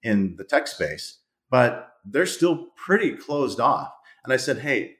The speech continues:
I wanna get a tour of your campus. You have a cool F one car in the lobby, and, you know, racing is coming to town. Why don't we get together and do a tech this out on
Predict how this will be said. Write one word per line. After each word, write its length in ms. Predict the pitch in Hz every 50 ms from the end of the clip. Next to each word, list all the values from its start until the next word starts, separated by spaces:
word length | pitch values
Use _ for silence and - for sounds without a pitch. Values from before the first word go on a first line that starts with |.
| _
I 80 | - 131
wanna 220 | 156 190 196 180
get 160 | 135 123 131 113
a 60 | 104
tour 320 | - - - 135 143 156
of 40 | 156
your 100 | 160 165
campus. 720 | 156 - 104 92 90 - - 92 95 95 - - - _ _ _ _ _ _ _ _
You 140 | 110 120 131
have 120 | 131 120
a 60 | 117
cool 360 | - - - 156 160 165 160
F 240 | - 131 139 139 -
one 280 | 131 135 135 143 143 -
car 220 | - 131 135 131
in 80 | 131 123
the 60 | 117
lobby, 560 | 104 98 101 110 104 92 - 73 73 95 - _ _ _ _ _ _ _ _ _
and, 540 | 123 123 123 120 120 120 120 117 107 - - - _ _ _ _ _ _ _ _ _ _ _
you 140 | 117 127 131
know, 380 | 127 123 120 117 117 104 - -
racing 500 | 120 117 107 135 160 202 - - 185 165
is 140 | 135 120 113
coming 340 | - - 120 104 101 95 92
to 80 | 87 85
town. 540 | - - 90 82 80 80 92 113 120 120 _ _ _ _ _
Why 180 | - 90 107 127
don't 160 | 156 175 160
we 80 | 170 165
get 200 | 139 139 143 143
together 360 | 170 147 135 117 113 117 113
and 80 | 107
do 120 | 104 113 107
a 60 | 101
tech 260 | - - 123 120 123
this 180 | - 135 135 -
out 260 | 110 107 107 107 - -
on 420 | 107 110 107 107 104 101 101 -